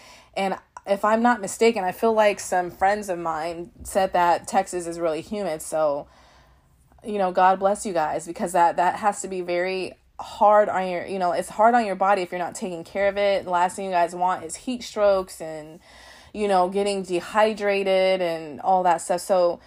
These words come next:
you know, all, you know, this goes for just everywhere, all around the world. You know, we're, well, not all of us are in summertime. I just had to think about that because I think if you live below the equator, like in Australia, you're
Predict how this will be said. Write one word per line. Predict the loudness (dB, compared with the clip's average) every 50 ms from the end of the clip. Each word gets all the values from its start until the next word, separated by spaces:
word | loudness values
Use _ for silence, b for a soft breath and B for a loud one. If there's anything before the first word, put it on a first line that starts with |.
| B B B B B B B
you | -2 2
know, | 4 6 6 4 4 0 _ -20 -16 _ 0
all, | 4 6 6 8 6 4 2
you | 0 0
know, | 2 2 2 2 0 -2
this | -4 -4 -4 -4 0
goes | 0 0 0 0
for | 0 -4 -4
just | -4 -4 -4 -4 -4
everywhere, | -2 -2 -2 -2 -2 0 2
all | 2 2 2 2
around | 2 2 0 0
the | -2
world. | -2 0 0 2 2 0 -2
You | -2
know, | -2 -2 -2
we're, | -2 -2 -2 -2 -2 -4 -6 -10 _ _ -12
well, | -6 -4 -2 -2 -2
not | -2 -2 -4 -4 -2
all | -2 -2 -2
of | -2 -4
us | -6 -10 -10
are | -12 -12
in | -12
summertime. | -12 -12 -12 -12 -12 -12 -12 -10 -10
I | -10 -10
just | -12 -12 -12
had | -10 -8
to | -8 -8
think | -8 -8 -10 -8
about | -8 -8 -10 -10 -8
that | -8 -8 -8 -8
because | -10 -12 -12 -10 -8
I | -8 -8
think | -8 -10 -12 -12 -10 -6
if | -6 -6 -6 -6 -8 -6
you | -4 -4 -2 -4 -4 -6 -6
live | -4 0 0 0 0 -2 -4
below | -4 -4 -4 -2 -2 -2 -2 -2
the | -2 -6 -8 -8 -8 -12
equator, | -12 -12 -10 -8 -6 -6 -4 -2
like | -2 -4 -4 -6
in | -8
Australia, | -8 -10 -10 -10 -6 -2 0 0 0 0 -2 -4 -4 -6 -8 -10
you're | -10 -8 -8 -8 -10